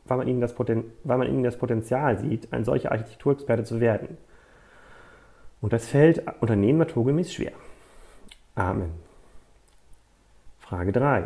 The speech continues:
Angebot trifft Nachfrage. Was ist das Problem?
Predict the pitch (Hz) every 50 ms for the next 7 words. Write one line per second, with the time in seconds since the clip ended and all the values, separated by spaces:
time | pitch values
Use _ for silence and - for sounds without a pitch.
0 | 71 - - - - - 123 151 170 160 175 175 - - - - - - - 156
1 | 156 160 156 - - 110 92 87 87 87 85 - - 110 110 - 117 110 - -
2 | - 120 131 143 131 107